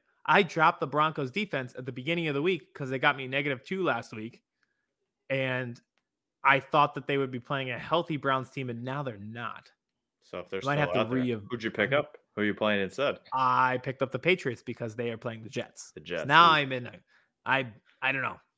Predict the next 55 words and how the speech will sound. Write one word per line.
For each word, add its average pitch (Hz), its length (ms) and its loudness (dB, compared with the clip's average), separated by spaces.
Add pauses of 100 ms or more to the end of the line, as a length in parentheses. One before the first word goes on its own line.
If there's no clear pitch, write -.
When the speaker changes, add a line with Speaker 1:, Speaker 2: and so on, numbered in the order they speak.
(300)
Speaker 1:
I'll 175 160 8
let 220 140 4
the 208 80 -4
people 196 300 0
decide. 135 400 -2
Someone 180 280 2
text 185 280 2
me 170 80 -4
and 147 100 -6
tell 165 140 2
me 160 120 -2
'cause 143 140 -4
every 156 160 2
decision 143 380 -2
I 139 100 0
make 135 220 -6
backfires. 135 640 2
I 139 80 -2
don't 147 140 0
want 135 140 -2
it 120 180 -10 (160)
to 127 60 -16
be 127 100 -2
left 123 240 -4
up 113 140 -6
Speaker 2:
But 110 100 0
Speaker 1:
in 104 40 -8
Speaker 2:
do 135 140 12
Speaker 1:
the 135 60 12
Speaker 2:
it, 131 60 8
Speaker 1:
hands. - 120 -14
Speaker 2:
but 104 160 2
do 135 140 12
it 131 100 8
quickly 117 380 8
because, 95 500 0
uh, 90 400 0 (540)
it's 107 140 -8
a 143 40 0
Speaker 1:
I, 143 40 -2
Speaker 2:
Thursday 107 260 0
Speaker 1:
<laughs> - 0 -
yeah. 98 40 0
Speaker 2:
night 95 160 0
game. 95 140 2 (520)
Speaker 1:
I 123 80 0
need 170 180 2
to 170 80 -2
know 180 240 4
by 156 200 4
tonight 151 600 0
at 151 140 0
eight 156 180 -2
fifteen, 139 440 -2
please. 117 340 -6